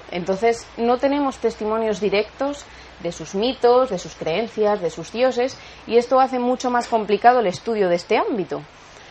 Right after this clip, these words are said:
Pero tenemos que tener en cuenta que hay que hacer un esfuerzo por conocerlo, porque si no tenemos, estamos viendo una, una visión sesgada de esa gente. Conocemos su economía por la, por la arqueología, ¿no?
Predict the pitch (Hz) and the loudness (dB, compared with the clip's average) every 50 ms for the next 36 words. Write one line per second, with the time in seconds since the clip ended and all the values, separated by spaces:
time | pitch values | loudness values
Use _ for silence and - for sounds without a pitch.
0 | - - - 226 220 226 226 240 254 277 294 285 - 302 285 285 285 285 277 262 | -20 -2 2 6 6 6 6 6 4 2 0 0 -2 -2 0 0 0 0 -2 -2
1 | - 285 285 285 285 254 240 233 - 233 226 233 226 233 226 214 208 - - - | -2 0 0 0 2 2 2 2 2 0 -2 0 -2 -2 -2 -2 -2 -4 -4 -2
2 | 269 285 277 - - 185 156 156 - - - - - - - - - 190 185 170 | -2 -2 -2 -2 -6 -8 -8 -8 -8 -14 -20 -20 -20 -20 -18 -6 0 2 2 2
3 | - - - 180 202 190 175 - 180 170 147 165 165 156 151 - 175 - 196 185 | 2 -2 -4 -4 -4 -4 -2 -2 -2 -2 0 0 -2 -4 -4 -6 -8 -8 -8 -6
4 | 214 226 233 226 247 254 247 247 247 240 - - - - - - 180 - - 220 | -4 -4 -2 0 0 0 0 0 0 -2 -4 -10 -18 -20 -16 -14 -14 -10 -8 -4
5 | 220 226 214 220 233 233 233 226 220 220 220 220 226 - - - - - - - | -4 -4 -2 -2 -2 0 0 0 0 0 0 -2 -2 -4 -10 -20 -20 -20 -20 -20
6 | - - - - - - - - - - - - - - 220 247 247 226 214 247 | -20 -20 -20 -20 -20 -20 -20 -20 -20 -20 -20 -16 -6 -2 2 4 4 4 2 2
7 | 247 247 208 220 202 180 190 208 220 220 202 185 170 170 170 - - 165 - - | -2 -4 -2 -2 -4 -4 0 2 4 4 6 6 4 4 2 -2 -4 -10 -10 -8
8 | 185 180 170 147 160 151 - - 170 175 - 202 190 185 - 190 175 - 165 160 | -6 -6 -6 -4 -6 -6 -4 -4 -6 -6 -4 -4 -4 -4 -4 -6 -6 -4 -6 -4
9 | 160 170 214 262 285 262 254 254 247 220 202 175 175 160 156 151 151 151 151 151 | -4 -4 -2 -2 0 2 2 2 2 2 0 0 0 0 0 0 -2 -2 -2 -4
10 | 147 - - 165 160 170 156 - - 156 151 - - - 226 247 240 240 240 240 | -4 -4 -6 -4 -4 -4 -4 -4 -4 -6 -6 -8 -8 -6 -4 -2 -2 -2 -2 -4
11 | 320 | -6